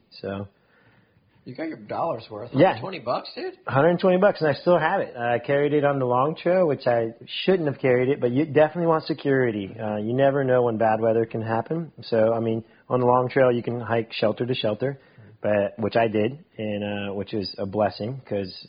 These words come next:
Speaker 1: anytime it's wet, which I had six days of rain, uh, out of thirteen, uh,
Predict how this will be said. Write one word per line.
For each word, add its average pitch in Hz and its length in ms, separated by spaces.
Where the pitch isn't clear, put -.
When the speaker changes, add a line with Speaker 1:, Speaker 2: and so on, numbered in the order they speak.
Speaker 1:
anytime 107 400
it's 107 140
wet, 104 260
which 101 160
I 107 80
had 98 200
six - 240
days 101 260
of 95 80
rain, 101 320
uh, 95 400
out 104 120
of 104 100
thirteen, 110 560
uh, 95 300